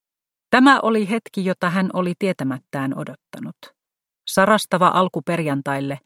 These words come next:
maaliskuun kolmannelletoista päivälle vuonna kaksituhatta kaksikymmentä. Norja oli asetettu sulkutilaan. Kaikki olivat kotona. Kaupunki oli tyhjä ja turvallinen, ja hän saattoi vihdoin uskaltautua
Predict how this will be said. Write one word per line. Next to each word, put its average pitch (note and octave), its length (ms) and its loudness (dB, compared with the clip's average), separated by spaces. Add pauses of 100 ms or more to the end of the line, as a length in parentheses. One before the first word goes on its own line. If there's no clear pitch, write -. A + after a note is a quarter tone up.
(420)
maaliskuun D#3+ 600 4
kolmannelletoista D3 920 0
päivälle C#3 460 -2
vuonna C#3 240 -2
kaksituhatta C#3 640 -6
kaksikymmentä. - 840 -12 (1200)
Norja F3+ 380 4
oli E3+ 260 0
asetettu D#3+ 520 -4
sulkutilaan. C3+ 920 -6 (540)
Kaikki C#3+ 320 -2
olivat C3 240 -4 (100)
kotona. C#3 380 -6 (1160)
Kaupunki A#3 480 4
oli G3+ 240 2
tyhjä F#3 320 -2
ja E3 180 -2
turvallinen, C3 720 -4 (380)
ja D#3 100 0
hän E3+ 300 -2
saattoi C#3+ 440 -4
vihdoin D3 440 -4
uskaltautua C#3+ 720 -6